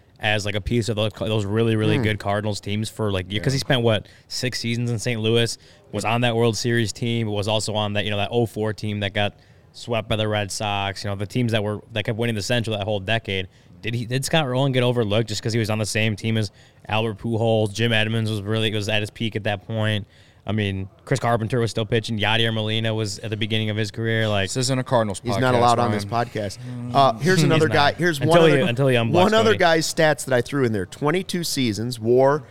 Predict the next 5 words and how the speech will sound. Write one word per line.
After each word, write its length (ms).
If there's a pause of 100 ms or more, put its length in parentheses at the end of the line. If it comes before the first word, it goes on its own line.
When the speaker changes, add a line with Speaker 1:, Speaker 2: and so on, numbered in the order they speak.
(380)
Speaker 2:
thirty-eight 580
eight, 260 (220)
similar 480
to 140
Aramis. 640